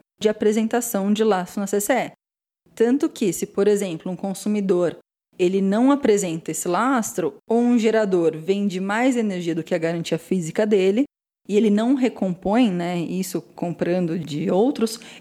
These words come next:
ele é penalizado. Por outro lado, quando a gente tá falando da energia, a C C E,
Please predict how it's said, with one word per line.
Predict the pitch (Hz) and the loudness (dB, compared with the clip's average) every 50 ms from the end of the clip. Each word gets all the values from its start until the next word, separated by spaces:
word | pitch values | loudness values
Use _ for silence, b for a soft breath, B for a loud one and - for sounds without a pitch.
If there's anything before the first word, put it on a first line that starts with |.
| B | B
ele | - 240 240 240 277 277 | 2 4 4 6 4 4
é | 208 196 196 226 - - _ _ | 4 2 -2 -4 -6 -12 _ _
penalizado. | - 233 214 214 208 214 254 262 214 - - - 147 151 - _ _ _ _ _ _ | 0 0 2 2 2 2 2 2 0 -2 -4 -6 -12 -16 -20 _ _ _ _ _ _
Por | - 320 359 370 | 2 2 4 4
outro | 349 339 339 - 185 | 2 0 0 -2 -2
lado, | 180 190 220 247 240 220 202 196 180 | -2 0 -2 -2 -2 -2 -2 -4 -4
quando | - - 233 254 | -6 -4 -4 -2
a | 302 | 0
gente | 302 285 285 - | 0 -2 0 0
tá | 233 214 | -2 -2
falando | - - 180 175 | -2 -4 -4 0
da | 170 170 | 0 0
energia, | 170 170 165 156 156 170 165 185 226 233 214 180 156 151 151 - _ _ _ _ _ _ _ _ _ | 0 0 -4 -4 -4 -4 0 2 4 4 4 2 2 0 -4 -8 _ _ _ _ _ _ _ _ _
a | - 208 | -4 -2
C | 202 - - 240 | 0 0 0 0
C | 240 - 285 | 0 0 0
E, | 247 226 190 175 185 240 285 - | 0 2 0 0 -2 -4 -6 -10